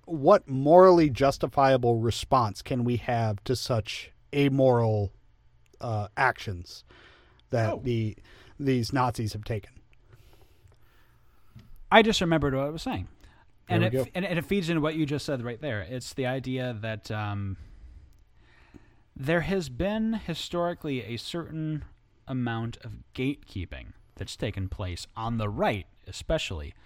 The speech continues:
Speaker 2: uh, that has gone away. Now, uh, I'm, I'm speaking specifically about in the nineteen fifties, William F. Buckley, the, the founder and original editor of the National Review,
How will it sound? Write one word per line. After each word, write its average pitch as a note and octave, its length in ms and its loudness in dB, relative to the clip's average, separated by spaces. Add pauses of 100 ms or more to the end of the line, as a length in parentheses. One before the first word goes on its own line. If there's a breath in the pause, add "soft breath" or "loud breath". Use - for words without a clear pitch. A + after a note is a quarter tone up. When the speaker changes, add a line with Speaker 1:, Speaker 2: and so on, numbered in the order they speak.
(520 soft breath)
Speaker 2:
uh, A2+ 260 -2
that C3 360 -6
has C3 220 -2
gone F3 300 2
away. D#3+ 340 0 (440)
Now, A#2 640 -2
uh, G#2+ 540 -2 (120)
I'm, C3 380 -4
I'm C3+ 140 -6
speaking G3 400 -4
specifically D3+ 600 -4
about A2 360 -2
in C3 120 -6
the B2+ 60 -4
nineteen D#3 340 -2
fifties, G#2+ 600 -6 (120)
William D#3+ 320 0
F. E3 180 0
Buckley, A2+ 540 -4 (360)
the, G#2+ 200 0
the A2+ 140 -4
founder C3 480 2
and A#2 380 0
original A#2+ 380 -4
editor A2+ 300 -2
of G#2+ 120 -2
the G#2 100 -4
National A2 420 -2
Review, G2+ 400 -2